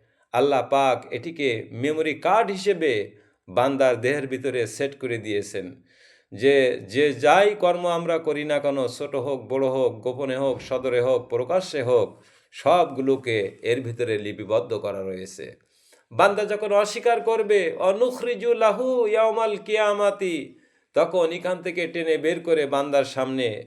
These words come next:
রাখা হবে কিয়ামতের মাঠে। বান্দা সব দেখতে পাবে।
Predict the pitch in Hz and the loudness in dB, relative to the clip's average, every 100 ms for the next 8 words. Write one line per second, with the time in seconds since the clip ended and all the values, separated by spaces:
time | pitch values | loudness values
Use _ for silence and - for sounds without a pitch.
0 | - 104 123 135 123 117 107 107 113 104 | -8 -2 -2 -2 -4 -2 -4 0 0 0
1 | 101 - 107 104 104 101 - _ _ _ | -4 -8 -8 -10 -12 -14 -18 _ _ _
2 | _ _ 90 110 110 104 98 - 175 196 | _ _ -2 -2 -2 -4 -4 -6 0 4
3 | 190 156 117 117 113 - 95 95 92 | 4 2 -2 -6 -6 -8 -8 -8 -8